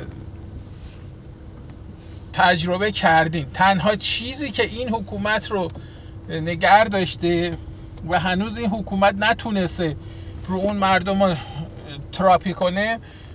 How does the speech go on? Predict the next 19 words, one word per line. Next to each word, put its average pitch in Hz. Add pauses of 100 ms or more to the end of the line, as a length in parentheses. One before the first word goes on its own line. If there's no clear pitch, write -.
(120)
حملهٔ 202
خارجیه. 170 (1120)
و 180
من 214
فکر 254
می‌کنم 208
تنها 190
چیزی 226
که 214
این، 202 (560)
اه، 156
رژیم 180
رو 214
دچار 202
شوک 208
می‌کنه 165
و 160
ملت 175
رو 180